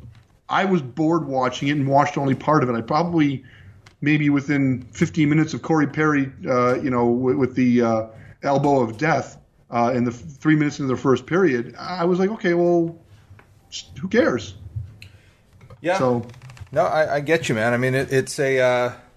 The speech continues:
Speaker 2: I, I, we, we came up with a bunch of, you know, when we were texting, we came up with a bunch
Speaker 1: Yeah.
Speaker 2: of way better matchups I'd love to see. And, uh,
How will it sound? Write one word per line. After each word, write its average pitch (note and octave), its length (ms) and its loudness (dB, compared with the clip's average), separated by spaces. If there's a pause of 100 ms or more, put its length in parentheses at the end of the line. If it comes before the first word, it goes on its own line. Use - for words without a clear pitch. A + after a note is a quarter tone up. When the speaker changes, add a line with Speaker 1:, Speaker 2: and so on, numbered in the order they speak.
(640)
Speaker 2:
I, B2 300 4
I, - 20 6
we, C3 320 0
we C#3+ 200 -2
came D3+ 220 -2
up C#3+ 160 4
with C3+ 80 2
a A#2 60 0
bunch B2 320 2
of, A2 280 -4 (100)
you C3 100 -2
know, A2+ 80 4
when A#2 100 2
we A#2+ 80 2
were A2+ 80 -2
texting, C#3+ 440 2
we A2 100 0
came C3 180 0
up B2 120 -2
with C3+ 120 2
a A2+ 40 -4
bunch C#3 260 0
Speaker 1:
Yeah. F3 80 -2
Speaker 2:
of G2 100 -8
way D3+ 360 2
better A#2 260 0
matchups G#2+ 600 -2
I'd G2+ 100 0
love G2+ 200 0
to F#2 80 -4
see. F2 320 -2 (320)
And, A2 280 0
uh, G2 380 0